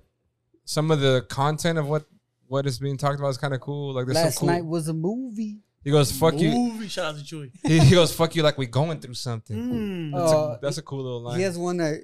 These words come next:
Speaker 3: Oh, they
Speaker 2: uh,
Speaker 3: ha-, they have quotables
Speaker 1: They have
Speaker 3: for
Speaker 1: some
Speaker 3: sure.
Speaker 1: lines.
Speaker 2: they have,
Speaker 1: They have
Speaker 2: they have some
Speaker 1: some
Speaker 2: great quotables.
Speaker 3: Yeah.
Speaker 2: Um, I think they're along the line of, like, uh, like what we're talking about, like, Syre, a lot about, like, the,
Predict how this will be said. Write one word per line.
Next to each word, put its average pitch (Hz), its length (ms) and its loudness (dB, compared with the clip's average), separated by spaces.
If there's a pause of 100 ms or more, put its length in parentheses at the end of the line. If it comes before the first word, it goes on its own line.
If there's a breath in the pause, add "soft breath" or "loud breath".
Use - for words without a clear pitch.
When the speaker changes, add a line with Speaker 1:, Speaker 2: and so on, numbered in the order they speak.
Speaker 3:
Oh, 160 80 0
they 202 160 4
Speaker 2:
uh, 127 100 -4
Speaker 3:
ha-, 110 100 -12
they 196 80 -6
have 262 200 -4
quotables 190 380 -6
Speaker 1:
They 170 60 6
have 233 100 6
Speaker 3:
for - 60 -2
Speaker 1:
some 226 140 2
Speaker 3:
sure. 139 60 -2
Speaker 1:
lines. 135 320 0
Speaker 2:
they 180 100 0
have, 254 100 2
Speaker 1:
They - 0 -
have - 0 -
Speaker 2:
they 277 80 0
have 262 60 -2
some 277 80 -4
Speaker 1:
some 226 40 -6
Speaker 2:
great 214 140 0
quotables. 139 400 -6 (120)
Speaker 3:
Yeah. 151 120 -8
Speaker 2:
Um, 151 540 4 (220)
I 165 60 -2
think 240 160 -2
they're 233 140 4
along 202 320 0
the 190 60 -4
line 185 300 0
of, 165 200 -2
like, 143 280 0
uh, 127 300 -2
like 135 140 -6
what 165 80 -10
we're 135 80 -8
talking 151 180 -2
about, 139 120 -4
like, 120 120 -4
Syre, 131 640 -2
a 135 80 -2
lot 127 240 0
about, 127 240 -6
like, 113 240 -4
the, 117 240 -6